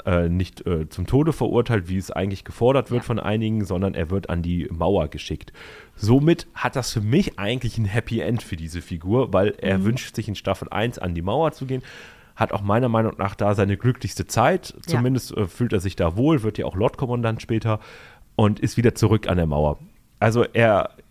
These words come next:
Speaker 1: ist mit dem, was er f-, wollte, ist er am Ende wieder da.
Speaker 2: Mhm.
Speaker 1: Also hat natürlich einen großen Bogen gemacht, hätte König sein können, wollte er aber nie. Er wollte meiner Meinung nach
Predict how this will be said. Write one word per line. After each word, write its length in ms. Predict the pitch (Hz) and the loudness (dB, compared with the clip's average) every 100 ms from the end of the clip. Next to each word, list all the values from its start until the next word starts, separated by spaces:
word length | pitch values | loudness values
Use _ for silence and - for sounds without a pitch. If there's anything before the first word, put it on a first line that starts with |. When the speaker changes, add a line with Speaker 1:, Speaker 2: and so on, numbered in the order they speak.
| _ | _
Speaker 1:
ist 280 | - 135 - | -4 -4 0
mit 200 | 135 - | -2 4
dem, 240 | 139 143 | 2 4
was 120 | 131 127 | 2 2
er 80 | |
f-, 160 | 110 - | -2 -6
wollte, 560 | - - 104 135 202 - | -16 -10 0 4 4 2
ist 220 | - 135 | 0 0
er 80 | 117 | 2
am 120 | 85 | 0
Ende 220 | 87 82 | -2 -4
wieder 180 | 78 - | -4 -4
da. 100 | - | 0
Speaker 2:
Mhm. 100 | 233 | 2
Speaker 1:
Also 140 | - 107 | 4 2
hat 120 | - | 2
natürlich 280 | 170 127 131 | 0 2 2
einen 100 | 127 | 2
großen 320 | 131 123 110 | 2 2 2
Bogen 200 | 151 208 | 2 2
gemacht, 280 | 156 143 107 | -2 -2 -4
hätte 160 | 95 | -6
König 280 | - 165 139 | 0 0 0
sein 160 | 120 120 | -2 -2
können, 220 | 120 101 | -4 0
wollte 220 | 127 - | 2 2
er 80 | 78 | -2
aber 160 | 78 80 | -4 -2
nie. 120 | 90 | -2
Er 40 | 90 | -2
wollte 200 | 117 - - | -6 -10 -12
meiner 260 | 104 117 196 | -2 0 2
Meinung 160 | 139 117 | 2 2
nach 160 | 95 | -4